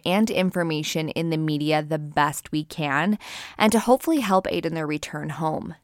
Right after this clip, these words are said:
Ninety thousand people are missing in the U S at any given time, and while some are found alive or deceased,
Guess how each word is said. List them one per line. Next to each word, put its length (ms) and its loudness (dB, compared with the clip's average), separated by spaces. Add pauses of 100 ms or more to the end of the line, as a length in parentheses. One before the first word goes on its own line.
(520)
Ninety 580 6
thousand 440 2
people 300 2
are 120 6
missing 440 -2
in 80 0
the 80 -2
U 180 0
S 220 0
at 100 0
any 240 -2
given 320 -2
time, 460 -4 (400)
and 180 6
while 220 8
some 320 4
are 240 4
found 440 2
alive 400 4
or 80 2
deceased, 760 -4